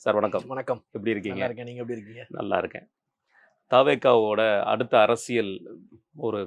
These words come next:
Speaker 1: கூட்டம்ங்கிறது மே பத்தொன்பதாம் தேதி மெழுகுவர்த்தி ஏத்தின ஒரு கூட்டம் நடத்தியிருந்தீங்க.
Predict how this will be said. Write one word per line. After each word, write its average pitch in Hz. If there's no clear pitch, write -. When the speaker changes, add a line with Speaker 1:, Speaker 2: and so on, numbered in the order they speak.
Speaker 1:
கூட்டம்ங்கிறது 104
மே 113
பத்தொன்பதாம் 101
தேதி 98
மெழுகுவர்த்தி 113
ஏத்தின 92
ஒரு 90
கூட்டம் 95
நடத்தியிருந்தீங்க. 85